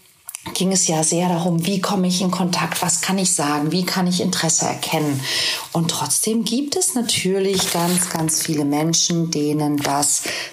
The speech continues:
trotzdem eben nicht genügt und die trotzdem sagen, „Na, hm, ich weiß nicht, ich trau mich nicht und wie mache ich das?“ Und da ist es vielleicht noch mal gut, darauf hinzuweisen, denn das kann ich wirklich nicht oft genug tun,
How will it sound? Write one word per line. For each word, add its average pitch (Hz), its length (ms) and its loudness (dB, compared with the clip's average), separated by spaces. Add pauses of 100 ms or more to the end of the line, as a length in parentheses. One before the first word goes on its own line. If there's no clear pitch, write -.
(140)
trotzdem 165 760 0
eben 156 680 2
nicht 190 360 0
genügt 175 680 0
und 165 260 -2
die 160 300 0 (320)
trotzdem 165 480 0
sagen, 160 360 2
„Na, 233 360 0
hm, 226 320 0
ich - 160 -2
weiß 202 400 0
nicht, 202 200 2
ich 196 180 0
trau 214 340 0
mich 208 260 0
nicht 185 320 0
und 190 160 -2
wie 220 80 0
mache 190 300 0
ich 185 160 0
das?“ 165 320 0 (720)
Und 180 520 0
da 175 200 0
ist - 160 0
es - 160 2
vielleicht 180 360 0
noch 180 140 0
mal 185 160 2
gut, 226 280 0
darauf 170 280 0
hinzuweisen, 180 800 0
denn 165 140 2
das 143 240 -2
kann 175 260 0
ich 165 280 -2
wirklich 160 280 -2
nicht 170 180 0
oft 180 220 2
genug 208 400 0
tun, 202 260 0